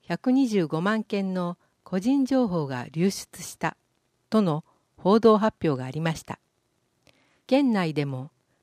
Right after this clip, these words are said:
年金機構を名乗る者からの不審な電話が相次いでいます。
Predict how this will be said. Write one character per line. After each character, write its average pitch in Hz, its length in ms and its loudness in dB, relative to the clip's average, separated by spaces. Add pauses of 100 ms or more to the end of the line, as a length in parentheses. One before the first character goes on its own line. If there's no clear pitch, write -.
(180)
年 240 240 2
金 269 240 0
機 - 140 -8
構 180 240 2
を 135 80 -6
名 139 140 -6
乗 196 120 0
る 220 140 -4
者 214 240 0
か 180 140 -2
ら 147 100 -4
の 131 240 -8 (300)
不 - 100 -18
審 240 260 4
な 226 160 4
電 214 220 4
話 202 120 2
が 185 200 0 (100)
相 247 180 4
次 156 220 -2
い - 20 -6
で 131 60 -2
い 127 120 -2
ま 120 180 -8
す。 - 160 -20